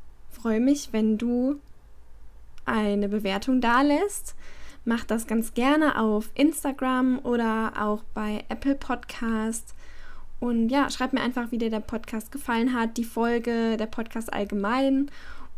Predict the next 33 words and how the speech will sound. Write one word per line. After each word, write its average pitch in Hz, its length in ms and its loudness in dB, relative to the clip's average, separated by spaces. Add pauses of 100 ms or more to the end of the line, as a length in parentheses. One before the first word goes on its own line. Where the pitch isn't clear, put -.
(100)
Und 233 540 2 (500)
wunder 294 380 10
dich 254 220 2
jetzt 226 260 0
nicht, 269 480 2
wenn 226 540 4
das 226 340 0
ziemlich 254 420 2
abrupt 277 420 4
losgeht. 285 600 4 (400)
Äh, 233 100 2
Julia 269 280 8
und 254 100 4
ich 247 160 0
haben 240 180 6
kein 233 200 2
richtiges 220 320 0
Interview 302 340 6
gemacht, 254 340 4
sondern 226 340 4
wirklich 254 380 0
einfach 240 360 2
ein 220 180 2
Gespräch 247 800 0 (760)
über 285 380 10
die 226 160 -2
ganzen 226 400 2
Themen. 294 720 8 (400)
Ähm, 240 540 4 (460)
ja, 226 340 6
und 226 140 2
deswegen 226 360 2
ist 233 200 -2